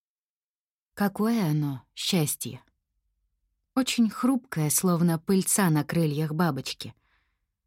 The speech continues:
А еще удивительно цветное, ясное, теплое. Счастье просыпаться рядом с любимым мужчиной,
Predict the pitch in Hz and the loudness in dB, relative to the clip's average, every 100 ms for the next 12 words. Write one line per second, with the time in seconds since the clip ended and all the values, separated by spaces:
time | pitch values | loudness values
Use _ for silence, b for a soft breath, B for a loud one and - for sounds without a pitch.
0 | _ - 208 208 - 269 240 170 185 196 | _ -6 -2 0 2 2 4 4 2 2
1 | 190 175 170 - - 156 - 156 160 180 | 2 2 0 -2 -2 -4 -2 -2 0 -2
2 | 185 156 151 - 156 156 165 - 160 139 | -2 -4 -10 -6 0 0 0 -4 -6 -6
3 | 139 - 165 147 147 156 131 131 - _ | -10 -4 -2 -2 -4 -6 -6 -8 -14 _
4 | _ _ _ _ _ _ _ _ _ - | _ _ _ _ _ _ _ _ _ -6
5 | - 240 - 175 156 - 170 165 190 196 | 0 0 0 -2 -4 -2 -2 0 0 0
6 | 202 - 160 175 170 156 - 180 180 185 | -2 0 0 2 0 -2 -2 0 2 4
7 | 175 165 165 165 - 185 147 123 | 4 4 2 0 -2 -2 -2 -4